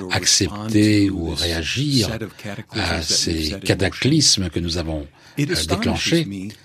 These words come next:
Speaker 2: ça
Speaker 1: uh,
Speaker 2: m'étonne
Speaker 1: we've been looking at these
Speaker 2: que
Speaker 1: problems
Speaker 2: nous cherchions
Speaker 1: now for over half a
Speaker 2: et que
Speaker 1: century.
Speaker 2: nous regardions ces problèmes
Speaker 1: And
Speaker 2: depuis
Speaker 1: we've
Speaker 2: maintenant
Speaker 1: been
Speaker 2: plus d'un
Speaker 1: presenting
Speaker 2: demi-siècle.
Speaker 1: inescapable arguments.
Speaker 2: Et on présente des
Speaker 1: Uh,
Speaker 2: arguments
Speaker 1: astonishing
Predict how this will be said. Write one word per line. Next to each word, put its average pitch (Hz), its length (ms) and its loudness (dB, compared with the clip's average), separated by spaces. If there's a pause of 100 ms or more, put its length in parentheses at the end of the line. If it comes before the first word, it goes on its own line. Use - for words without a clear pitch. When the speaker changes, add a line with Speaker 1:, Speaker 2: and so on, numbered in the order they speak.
Speaker 2:
ça - 160 2
Speaker 1:
uh, 110 40 4
Speaker 2:
m'étonne 120 560 6
Speaker 1:
we've 135 160 2
been 123 220 0
looking 143 320 -2
at 123 100 -6
these 104 160 -10
Speaker 2:
que 104 280 4
Speaker 1:
problems 85 260 0
Speaker 2:
nous 87 60 0
cherchions - 600 0
Speaker 1:
now 120 60 0
for 110 180 -6
over 120 380 -2 (120)
half 113 200 -12
a - 200 -8
Speaker 2:
et 98 80 0
que - 140 -4
Speaker 1:
century. 92 60 4
Speaker 2:
nous 95 280 0
regardions 90 520 0
ces - 160 0
problèmes 101 300 0
Speaker 1:
And - 20 2
Speaker 2:
depuis 101 180 -2
Speaker 1:
we've 85 120 0
Speaker 2:
maintenant 120 240 0
Speaker 1:
been 113 60 -4
Speaker 2:
plus 95 260 2
d'un 147 40 0
Speaker 1:
presenting 78 320 -2
Speaker 2:
demi-siècle. 104 640 2
Speaker 1:
inescapable 131 560 -4
arguments. 147 420 -8
Speaker 2:
Et 95 260 -2
on 87 140 -4
présente 98 840 -2
des 80 260 -2
Speaker 1:
Uh, - 20 2
Speaker 2:
arguments 95 500 0
Speaker 1:
astonishing - 320 2